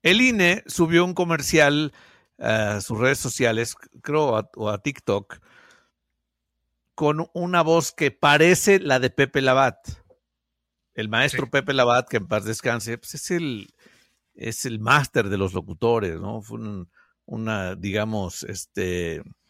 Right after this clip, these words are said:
Speaker 1: una de las grandes voces que ha habido en, en México, no solo en el doblaje, sino en la locución, en la locución comercial y en la radio. O sea, él hizo muchas cosas buenísimas. Pero, este, al, dicen que el ine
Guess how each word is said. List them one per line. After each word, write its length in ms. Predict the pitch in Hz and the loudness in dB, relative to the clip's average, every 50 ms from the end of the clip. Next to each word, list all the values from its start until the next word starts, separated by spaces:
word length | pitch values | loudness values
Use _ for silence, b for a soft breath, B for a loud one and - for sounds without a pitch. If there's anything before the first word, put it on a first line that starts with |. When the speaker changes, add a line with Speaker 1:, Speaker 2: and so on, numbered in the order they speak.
| _ _ _ _ _ _ _ _ | _ _ _ _ _ _ _ _
Speaker 1:
una 180 | - 120 127 135 | -4 0 2 4
de 60 | 131 | 4
las 160 | 123 113 95 90 | 4 2 2 2
grandes 380 | 113 123 131 131 123 117 98 | 4 4 4 4 2 0 0
voces 420 | 95 110 120 117 - - 113 - - | 2 2 2 2 2 0 -2 -4 0
que 140 | - 117 113 | 2 2 2
ha 40 | |
habido 500 | 113 110 117 117 113 120 113 113 104 98 b b b b b b _ | 2 2 0 0 2 4 4 4 2 0 b b b b b b _
en, 320 | - 101 98 95 98 104 | -8 -6 -6 -6 -6 -6
en 140 | 110 107 117 | -6 -2 2
México, 460 | 131 147 139 - 160 135 - 143 143 | 2 2 2 2 -2 -2 0 2 2
no 100 | 160 180 | 2 2
solo 260 | - - 185 175 175 | 2 4 4 4 4
en 80 | 170 165 | 4 2
el 100 | 151 131 | 0 0
doblaje, 440 | 123 120 120 127 147 170 170 - - | 0 2 4 4 4 4 2 0 -6
sino 240 | - - 104 101 98 | -8 -6 -6 -6 -4
en 60 | 95 | -4
la 100 | 98 95 | -4 -4
locución, 760 | 95 104 92 - - - - - 120 120 131 135 139 117 - _ _ _ _ _ _ _ _ _ | -4 -4 -6 -6 -10 -12 -6 -2 0 0 0 -2 -6 -10 -12 _ _ _ _ _ _ _ _ _
en 160 | - - 104 | -6 -4 -2
la 140 | 104 101 101 | 0 0 0
locución 480 | 98 95 - 98 - - 120 120 123 120 | 0 -2 -2 -6 -4 0 0 0 2 0
comercial 640 | 123 107 104 90 90 - 127 123 123 135 139 127 | -2 -2 -2 -2 0 2 4 6 6 6 4 2
y 120 | 107 95 95 | 0 -2 -4
en 140 | 90 85 | -4 -4
la 140 | 85 85 85 | -2 -2 0
radio. 500 | 90 - 123 143 160 147 143 107 87 80 | 2 4 4 4 4 4 2 0 0 -2
O 80 | 85 87 | -4 -6
sea, 140 | 95 95 98 | -4 -4 -4
él 140 | 98 101 | -4 -6
hizo 300 | 107 - - 131 117 104 | -6 -6 -4 -2 -2 -2
muchas 340 | 90 104 113 - - 104 - | -2 -4 -6 -6 -6 -6 -4
cosas 400 | - 113 120 - - 98 87 - | -2 -2 0 0 -2 -4 -4 -4
buenísimas. 520 | - 98 107 107 - - 104 - - - B B B B B B B B B B _ _ | -6 -6 -4 -4 -6 -6 -8 -8 -10 -12 B B B B B B B B B B _ _
Pero, 560 | 240 233 247 233 220 202 202 208 220 214 - _ _ | 6 8 10 10 10 10 8 8 6 2 -4 _ _
este, 720 | - 165 156 127 - - _ 160 151 151 151 147 147 143 - | 0 0 0 0 0 -2 _ 2 4 6 8 6 6 6 4
al, 220 | - 151 160 147 151 | 2 2 2 0 -2
dicen 380 | 175 208 - - 240 247 233 175 | -2 0 2 2 2 0 0 2
que 120 | - 202 | 2 2
el 120 | 185 180 180 | 4 4 2
ine 460 | 180 175 156 139 127 127 131 151 - | 0 0 0 0 0 0 0 -2 -6